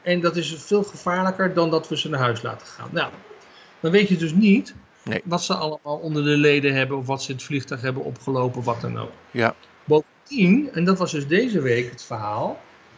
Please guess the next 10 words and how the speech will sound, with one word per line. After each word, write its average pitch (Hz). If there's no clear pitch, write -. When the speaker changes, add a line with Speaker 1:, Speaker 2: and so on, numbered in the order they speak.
Speaker 1:
ook 233
nog 127
een 127
keer, 123
<laughs> -
dat 190
er 226
dus 196
op, -
opeens 214